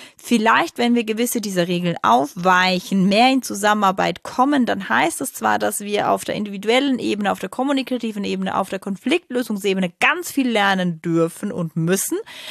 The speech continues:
weil Zusammenarbeit ist nicht happy clappy und nicht einfach, aber vielleicht kommen wir dann gemeinsam weiter in unser Ziel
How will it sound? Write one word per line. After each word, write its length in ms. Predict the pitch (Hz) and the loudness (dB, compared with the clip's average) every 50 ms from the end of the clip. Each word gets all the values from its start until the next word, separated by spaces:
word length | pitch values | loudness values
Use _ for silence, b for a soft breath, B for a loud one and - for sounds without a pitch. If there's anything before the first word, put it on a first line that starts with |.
| B B B | B B B
weil 180 | - 214 208 - | 2 2 2 2
Zusammenarbeit 760 | - 196 190 185 185 190 190 - - 190 180 185 175 170 - | 0 -4 0 2 2 2 2 2 0 2 2 2 2 0 -2
ist 200 | - 165 - - | -6 -8 -6 -4
nicht 280 | 170 165 160 - - - | -4 -4 -4 -6 -6 -6
happy 220 | 170 160 - 156 | -6 -4 -4 -6
clappy 380 | - - - 165 156 - - - | -8 -6 -6 -8 -6 -8 -8 -8
und 160 | 156 160 160 | -6 -6 -6
nicht 260 | 175 156 - - - | -8 -10 -8 -4 0
einfach, 460 | - 262 359 403 - - 254 277 - - B B B B B B | 2 2 2 0 0 0 0 0 -2 -4 B B B B B B
aber 240 | - 233 240 240 240 | 2 4 4 4 2
vielleicht 320 | - 240 226 214 226 - | 0 0 0 -2 -2 -2
kommen 240 | - 233 220 220 214 | 0 0 2 2 2
wir 60 | 202 | 0
dann 160 | 208 190 185 | 0 0 0
gemeinsam 440 | 190 180 170 165 165 175 - 160 175 | 0 0 0 0 -2 -2 -4 0 2
weiter 300 | 214 247 - - 233 208 | 4 4 4 2 0 -2
in 140 | - 180 170 | -2 -2 -4
unser 260 | 165 170 156 143 151 | -4 -4 -4 -6 -8
Ziel 560 | - - - - 285 214 165 156 175 262 320 | -6 -2 2 2 4 4 4 2 0 0 -2